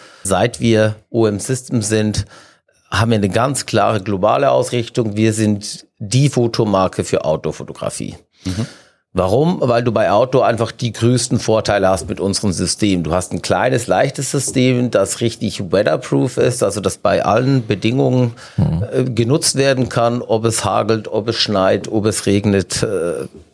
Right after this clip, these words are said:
Speaker 1: du hast die Kamera immer dabei und kannst deine Bilder schießen. Und ich, wir glauben, dass es ganz wichtig ist, sich da klar zu positionieren.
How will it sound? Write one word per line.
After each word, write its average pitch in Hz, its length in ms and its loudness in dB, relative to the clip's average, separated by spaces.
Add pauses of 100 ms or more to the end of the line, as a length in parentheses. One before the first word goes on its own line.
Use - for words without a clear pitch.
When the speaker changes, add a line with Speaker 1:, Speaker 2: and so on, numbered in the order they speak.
(240)
Speaker 1:
du 95 160 -4
hast 113 220 0
die 110 40 -4
Kamera 107 300 2
immer 104 180 4
dabei 90 280 2
und 90 120 -4
kannst 85 260 -4
deine 85 180 2
Bilder 78 260 0
schießen. 71 440 -4 (720)
Und 110 120 2
ich, 113 180 -2 (100)
wir 135 180 2
glauben, 143 320 2
dass 123 160 0
es 123 140 0
ganz 113 280 0
wichtig 113 360 0
ist, 107 180 2
sich 101 160 -2
da 92 160 2
klar 85 260 -2
zu - 120 -10
positionieren. 76 720 -8